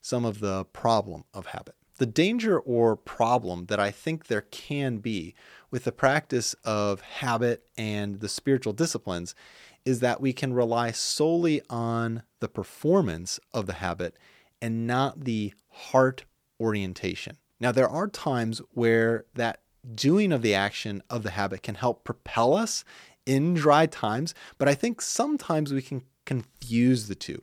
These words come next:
This is where we assume my habit equals my heart. It's, it's easy to kind of slip into that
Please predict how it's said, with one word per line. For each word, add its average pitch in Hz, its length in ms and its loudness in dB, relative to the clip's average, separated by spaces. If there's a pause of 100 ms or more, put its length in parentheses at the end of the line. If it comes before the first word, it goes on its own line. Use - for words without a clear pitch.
This 175 160 2
is 220 140 -2
where 175 180 8
we 143 160 6
assume 120 680 0 (320)
my 113 160 0
habit 147 640 0 (200)
equals 104 720 -4 (240)
my 95 160 -4
heart. - 460 -4 (840)
It's, 156 220 0 (100)
it's 147 240 -2
easy 254 380 2
to 160 160 0
kind 156 260 0
of 113 120 2
slip - 480 -2
into 127 400 -2
that 98 300 -2